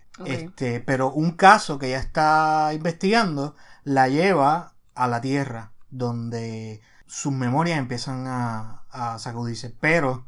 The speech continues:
Speaker 2: eh, eso es un problema porque a medida que es-, esas memorias van, eh, volviendo,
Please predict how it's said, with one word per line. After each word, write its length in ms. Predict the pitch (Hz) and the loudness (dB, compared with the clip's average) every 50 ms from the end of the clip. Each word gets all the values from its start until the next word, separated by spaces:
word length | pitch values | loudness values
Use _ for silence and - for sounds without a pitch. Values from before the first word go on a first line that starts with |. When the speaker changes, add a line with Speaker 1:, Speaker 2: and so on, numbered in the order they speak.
| - _ | -18 _
Speaker 2:
eh, 380 | - 135 123 117 113 117 113 - | -10 -8 -8 -8 -8 -10 -14 -12
eso 280 | - 135 131 127 - 139 | -8 -6 -6 -4 -2 -2
es 40 | 139 | -2
un 100 | 143 139 | -2 -2
problema 400 | 160 156 156 165 165 156 147 127 | 0 0 2 2 2 2 0 -2
porque 240 | 131 120 107 127 120 | -2 -4 -4 -2 -2
a 100 | 117 117 | -2 -2
medida 260 | 117 117 117 120 120 | -4 -4 -4 -4 -4
que 60 | 135 | -6
es-, 120 | 123 - | -6 -6
esas 240 | 151 147 - 156 147 | -8 -8 -6 -4 -4
memorias 520 | 143 151 147 143 147 147 147 147 147 143 139 | -4 -2 -2 -2 0 0 0 -2 -2 -2 0
van, 360 | 143 143 143 143 143 139 - _ | 0 0 0 0 -4 -6 -8 _
eh, 460 | 151 139 131 131 131 127 127 123 123 127 | -6 -4 -4 -4 -4 -4 -6 -6 -4 -2
volviendo, 800 | 131 139 135 131 151 170 175 165 143 127 117 120 120 120 - | 0 0 0 0 0 0 0 0 0 -2 -4 -4 -6 -8 -10